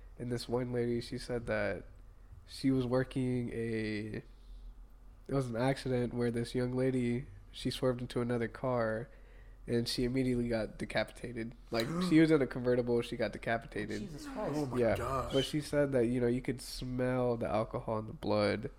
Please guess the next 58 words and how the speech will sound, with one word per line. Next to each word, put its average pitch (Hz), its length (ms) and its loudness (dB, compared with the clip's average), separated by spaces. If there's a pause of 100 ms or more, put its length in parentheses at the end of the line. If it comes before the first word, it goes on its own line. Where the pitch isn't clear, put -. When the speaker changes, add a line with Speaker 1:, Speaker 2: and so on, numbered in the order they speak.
(200)
Speaker 1:
uh, 101 200 4
because 117 280 -4
she 143 80 0
was, 127 200 4
Speaker 2:
Ooh. 117 440 0
Speaker 1:
it 147 60 4
was, 147 120 8
like, 143 120 6
in 143 80 8
a 135 60 6
desolate 135 420 6
Speaker 3:
Heavily 123 80 6 (100)
Speaker 1:
area. 123 140 6
Speaker 3:
drinking. 120 240 -2
Speaker 1:
Yeah, 113 260 4
she 147 140 0
was 135 100 0
drinking 113 380 0
pretty 107 240 -6
bad. 101 300 -2 (720)
Uh, 110 280 0
she 131 180 0
was 127 140 4
in, 127 100 -2
like, 123 160 -2
the 113 60 -4
grassy 120 380 -2
median, 117 580 -4 (220)
and 135 100 0
she - 80 -6
said 143 180 4
ever 147 160 6
since 143 220 0
that 123 200 4
day, 135 440 2 (1120)
her 147 220 4
and 139 100 4
her 139 160 2
family, 131 720 2 (120)
they, 120 340 6
uh, 107 440 -4 (400)
they 131 120 6
all 135 120 8
get 135 160 2
together, 131 340 4
like, 123 180 2
around 113 300 2
prom 127 280 0
night 139 240 2
and, 131 180 -2
like, 131 180 2
you 147 80 4
know, 139 100 4
big 135 180 2
events 135 340 2
like 139 140 2
that. - 280 2
Speaker 2:
Mm-hmm. 143 260 -4